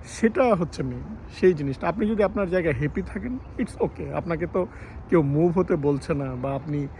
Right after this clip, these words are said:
আহ, যে স্টেটে আছেন, সেই স্টেটের যেমন পজিটিভ দিক আছে, প্রতিটা স্টেটের, এই স্টেটেরও নেগেটিভ দিক আছে, পজিটিভ, নেগেটিভ। আমাদের হচ্ছে যেখানে আমরা আছি, বিশেষ করে কাজের সূত্রে আমাদের বিভিন্ন স্টেটে বা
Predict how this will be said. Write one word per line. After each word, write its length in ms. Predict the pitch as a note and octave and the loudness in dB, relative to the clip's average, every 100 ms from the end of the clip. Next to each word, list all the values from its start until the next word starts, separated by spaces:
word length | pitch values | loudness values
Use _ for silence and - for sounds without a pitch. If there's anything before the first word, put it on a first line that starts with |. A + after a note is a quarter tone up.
| - - - | -16 -16 -8
আহ, 220 | D3+ C3+ B2+ | -4 -4 0
যে 140 | E3 | 2
স্টেটে 380 | E3 - D#3 E3 | 2 2 2 4
আছেন, 400 | C#3+ C3+ E3+ D3 D3 - | 2 2 -2 -2 -6 0
সেই 140 | F3+ F3 | 4 4
স্টেটের 560 | - - E3 D#3 F#3+ E3+ - - D#3 | 2 2 2 6 4 4 -4 -12 0
যেমন 240 | D#3+ D#3 | 0 2
পজিটিভ 440 | F#3 E3 E3+ F#3+ D#3 | 4 4 4 0 2
দিক 160 | E3 | 4
আছে, 220 | D#3+ - E3 | 2 0 0
প্রতিটা 380 | G#3+ A#3+ A#3 | 0 2 -2
স্টেটের, 400 | G#3+ - F3+ F#3 F3+ | 0 2 2 2 -2
এই 120 | F#3 F3+ | 0 0
স্টেটেরও 420 | - G3+ G3 F#3+ | 2 2 4 2
নেগেটিভ 440 | D#3 D3 D3 D3+ | 4 2 0 -2
দিক 160 | C#3 C3+ | -2 -2
আছে, 220 | B2+ D#3 - | -4 -8 -4
পজিটিভ, 460 | D3 D3 D3 D3+ | -2 -2 -4 -2
নেগেটিভ। 360 | D3 C#3 C3+ D#3+ - - - - - | 0 -2 -2 -4 -8 -16 -16 -4 0
আমাদের 340 | E3+ G3 G#3 | 2 4 4
হচ্ছে 360 | G3+ - A3+ E3 | 2 0 -2 0
যেখানে 680 | C3+ F3 F3 D#3+ - E3 D#3 | 2 4 4 0 -4 -2 0
আমরা 220 | D#3+ D#3 | 0 0
আছি, 280 | C#3 - D3+ | -2 -4 -6
বিশেষ 260 | C#3+ G3+ G#3 | -4 -4 -2
করে 160 | A#3+ | -2
কাজের 440 | G#3+ F#3 F3+ G3 F3+ | 2 6 6 6 2
সূত্রে 360 | - F3+ - | 0 -2 0
আমাদের 300 | D3 C#3+ C#3+ | 0 0 -2
বিভিন্ন 320 | C3 C#3+ D3+ D#3 | -2 -2 -2 -4
স্টেটে 480 | - D3+ C3 C#3+ | -2 -2 0 -2
বা 120 | C3+ | -2